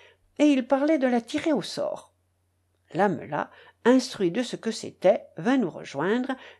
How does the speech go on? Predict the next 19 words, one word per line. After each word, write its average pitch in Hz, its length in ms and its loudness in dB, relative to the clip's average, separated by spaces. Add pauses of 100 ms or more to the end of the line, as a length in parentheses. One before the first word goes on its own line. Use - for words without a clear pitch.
(100)
et 269 100 4
nous 190 120 4
fit 269 300 -4
un 160 100 -2
fidèle 196 360 -2
rapport 196 560 0
de 151 120 -8
tout 269 220 -4
ce 294 120 -6
qu'il 143 260 -10
avait 175 260 -2
vu 339 280 6
et 285 100 2
entendu. « 160 500 -4 (1500)
Messieurs, 196 640 2 (180)
dit 175 240 -12
alors 190 340 2
don 165 220 -2
Alphonse, - 640 -10